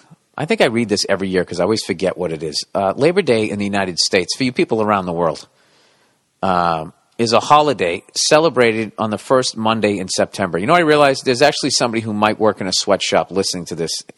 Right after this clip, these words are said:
going, like, beside themselves. You know, going like, "You actually have the balls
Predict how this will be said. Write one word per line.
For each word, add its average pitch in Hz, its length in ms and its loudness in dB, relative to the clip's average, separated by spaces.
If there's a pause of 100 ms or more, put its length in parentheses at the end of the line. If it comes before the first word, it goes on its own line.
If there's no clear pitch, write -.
(120)
going, 98 380 -2 (440)
like, 104 240 0
beside 107 480 2
themselves. 82 600 -4 (1120)
You 98 140 -6
know, 85 240 -6 (100)
going 101 240 0
like, 92 180 -4
"You 110 120 4
actually 104 220 -4
have 98 140 -2
the 98 60 -4
balls 90 680 0